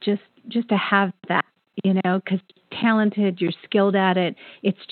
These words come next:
challenging, it's something that is, if you love it, then aside from making it a full-time career, it's wonderful to have in your life, and I highly recommend it.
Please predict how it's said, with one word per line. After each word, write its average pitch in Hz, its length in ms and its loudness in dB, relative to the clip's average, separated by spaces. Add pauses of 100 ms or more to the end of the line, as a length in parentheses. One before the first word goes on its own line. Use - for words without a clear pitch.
challenging, 185 760 2
it's 185 220 -6
something 185 380 0
that 180 240 0
is, 175 160 -2 (160)
if 190 200 -6
you 180 120 2
love 185 320 2
it, 190 220 0 (180)
then 185 340 0 (440)
aside 247 480 2
from 247 160 4
making 208 340 2
it 180 80 2
a 180 60 0
full-time 175 440 -2
career, 180 480 0
it's - 260 -6
wonderful 180 600 -2
to 180 80 -2
have 170 220 -2
in 170 60 -6
your 170 140 -4
life, 170 280 -4
and 180 100 -2
I 175 80 -2
highly 180 420 0
recommend 180 480 -2
it. 165 180 -6